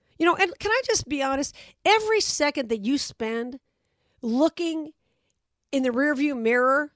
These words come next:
to back up and run over somebody is time that you are not spending going forward. Can we all agree on that?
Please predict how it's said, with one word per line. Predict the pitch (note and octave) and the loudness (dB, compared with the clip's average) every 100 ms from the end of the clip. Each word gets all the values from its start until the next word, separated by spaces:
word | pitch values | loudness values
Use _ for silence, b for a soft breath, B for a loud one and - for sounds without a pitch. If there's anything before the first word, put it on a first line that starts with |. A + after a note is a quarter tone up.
| _ | _
to | A#3+ | -6
back | F#3 C#4 D4 D#4 | 0 2 4 2
up | D#4 C4+ | 0 -2
and | A#3+ | -2
run | A#3+ A#3+ | 0 0
over | A#3+ | -2
somebody | C#4 - D4+ D4+ D4+ D#4+ - b | -2 0 0 2 0 -2 -8 b
is | - - | -4 -4
time | - D4 D#4+ C4+ | -2 0 0 -2
that | A3 | -2
you | G#3+ D#4 D#4+ | 0 0 0
are | - A#3 | -2 -2
not | A#3 B3 B3 - - | 0 0 -2 -6 -14
spending | - - C4+ B3 A3+ G3+ F3+ | -12 -4 -2 -2 -6 -8 -4
going | A#3+ A3 G3 | -4 -2 -6
forward. | - - G#3+ G3 E3+ - | -8 -2 -2 -2 -6 -4
Can | C#4+ | 0
we | G4+ | 2
all | G#4+ | 2
agree | E4 F4 F4+ | 2 2 4
on | E4+ | 4
that? | E4+ E4+ | 2 -2